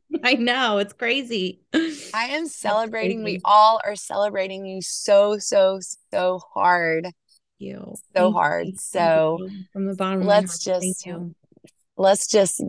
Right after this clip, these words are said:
Speaker 2: you know, get those orders placed and, and celebrate our girl here.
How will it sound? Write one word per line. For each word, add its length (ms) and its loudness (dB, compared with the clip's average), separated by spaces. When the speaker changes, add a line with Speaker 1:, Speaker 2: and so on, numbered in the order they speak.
Speaker 2:
you 220 0
know, 180 6
get 240 2
those 280 4
orders 460 4
placed 720 -2
and, 640 -2
and 200 0
celebrate 500 6
our 160 2
girl 280 -2
here. 440 -10